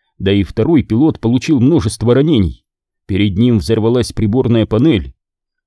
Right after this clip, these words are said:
И все же молодой Эльдар просил у командира разрешения продолжать атаку. Корн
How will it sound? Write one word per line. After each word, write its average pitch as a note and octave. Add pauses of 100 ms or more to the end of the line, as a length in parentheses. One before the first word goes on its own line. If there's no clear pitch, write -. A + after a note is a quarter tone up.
(480)
И F#2
все C3
же D#2 (300)
молодой A#2
Эльдар A#2+
просил B2
у G2
командира A2+
разрешения A2 (320)
продолжать G#2+
атаку. C#3 (1000)
Корн G2+